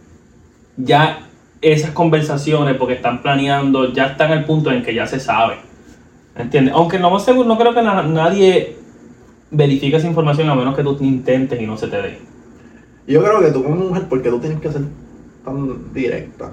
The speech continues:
Speaker 2: A mí, yo entiendo que, por una parte, like, ¿sabes qué? Que la mu-, yo creo que la mujer tiene la, más habilidad que los hombres en decirle a un hombre, "Mira, este, vente pa' acá, estoy teniendo problemas con el jevo mío", o lo que sea, o "nos dejamos", y el hombre cae de una y olvídate.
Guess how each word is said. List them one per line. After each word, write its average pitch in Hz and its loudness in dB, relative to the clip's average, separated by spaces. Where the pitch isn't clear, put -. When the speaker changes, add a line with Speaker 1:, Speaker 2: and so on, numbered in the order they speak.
Speaker 2:
A 151 -2
mí, 156 2
yo 143 -2
entiendo 160 4
que, 120 2
por 131 0
una 143 2
parte, 160 2
like, 120 0
¿sabes 220 0
qué? 208 -6
Que 170 0
la 151 4
mu-, 147 0
yo 160 4
creo 185 4
que 175 4
la 151 2
mujer 123 -2
tiene 151 2
la, 151 0
más 147 0
habilidad 151 2
que 147 2
los 143 2
hombres 151 2
en 123 -4
decirle 127 0
a 143 -2
un 147 -2
hombre, 139 0
"Mira, - -4
este, - -6
vente 123 -2
pa' 156 0
acá, 151 -2
estoy 135 -8
teniendo 139 -4
problemas 143 -4
con 147 -4
el 139 -2
jevo 139 -6
mío", 139 -4
o 135 -8
lo 135 -2
que 123 0
sea, 143 0
o 131 2
"nos 120 -6
dejamos", 123 0
y 123 2
el 113 6
hombre 135 -4
cae 143 2
de 143 2
una 151 -2
y 120 -2
olvídate. 110 -4